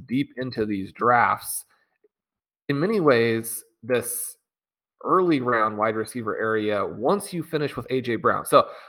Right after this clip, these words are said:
I mentioned you're not necessarily getting those same opportunities in underdog. In our draft, you're seeing Lamb and Debo go off early in the second. Then you have Hill and A J Brown go off still well before this one oh one, one oh two area.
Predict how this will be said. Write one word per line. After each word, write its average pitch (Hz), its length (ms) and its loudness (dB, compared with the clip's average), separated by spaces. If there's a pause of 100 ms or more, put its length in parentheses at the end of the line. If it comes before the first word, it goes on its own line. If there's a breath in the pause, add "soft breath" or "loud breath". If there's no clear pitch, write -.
I 147 80 4
mentioned 190 260 0
you're 147 80 -2
not 143 100 -2
necessarily 139 260 0
getting 123 180 -4
those 117 240 -2
same 120 240 -4
opportunities 113 640 -4
in 101 60 -8
underdog. 110 400 2 (720 loud breath)
In 147 100 4
our 185 140 8
draft, 151 260 4
you're 131 80 -2
seeing 117 500 -2 (240 loud breath)
Lamb 123 300 0
and 107 100 -4
Debo 107 320 0
go 101 160 -2
off - 440 0
early 127 280 8
in 117 60 0
the 110 80 -6
second. - 340 -6
Then 110 140 -4
you 107 80 -10
have 110 260 0
Hill 117 440 2
and 101 160 -6
A 104 100 -6
J 104 160 -4
Brown 104 560 0 (160)
go 104 220 0
off 95 400 -2 (320)
still 107 300 -2
well 110 220 2
before 107 460 -2
this 98 220 -6
one 101 180 -4
oh 98 60 -4
one, 101 320 -6
one 101 120 -4
oh - 80 -10
two 123 240 -4
area. 101 380 2